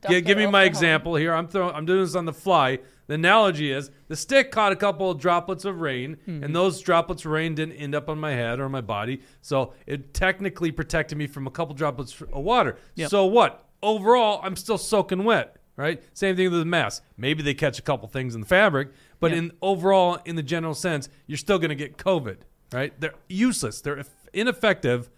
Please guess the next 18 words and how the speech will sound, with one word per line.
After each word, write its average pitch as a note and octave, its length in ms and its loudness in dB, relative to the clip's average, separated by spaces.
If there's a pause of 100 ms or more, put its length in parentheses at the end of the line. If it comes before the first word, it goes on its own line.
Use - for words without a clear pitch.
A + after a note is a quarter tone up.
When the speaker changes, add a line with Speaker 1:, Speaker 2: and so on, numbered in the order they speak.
(540)
Speaker 1:
at D3+ 180 -2
stopping C#3+ 420 0
the C3 60 -4
spread A#2+ 260 -4
of G2+ 60 -8
covid. A#2 280 -2 (300)
I D3+ 120 0
think C4+ 400 -2
you G3+ 280 0
admitted F3 480 2
to D3 120 -2
that, A#2+ 340 -2
that C3+ 320 -4
it D3+ 140 -2
is C#3 300 2
ineffective C3+ 760 -6
in A#2 100 -14
spreading, A2+ 520 -10